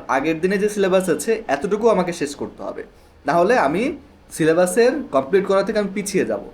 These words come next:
So, এইভাবে যখন তুমি তোমার টাইমলাইনটা সেট করবে প্রতিদিনের, প্রতি সপ্তাহের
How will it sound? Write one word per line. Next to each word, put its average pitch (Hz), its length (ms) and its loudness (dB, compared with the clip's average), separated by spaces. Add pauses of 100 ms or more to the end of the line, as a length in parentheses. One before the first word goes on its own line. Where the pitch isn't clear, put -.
(340)
So, - 40 -6
এইভাবে 190 440 2
যখন 190 360 2
তুমি 208 220 0
তোমার 175 280 -2
টাইমলাইনটা 156 480 0
সেট 185 220 -4
করবে 185 300 -2 (340)
প্রতিদিনের, 147 540 0 (180)
প্রতি 135 260 -4
সপ্তাহের 165 680 0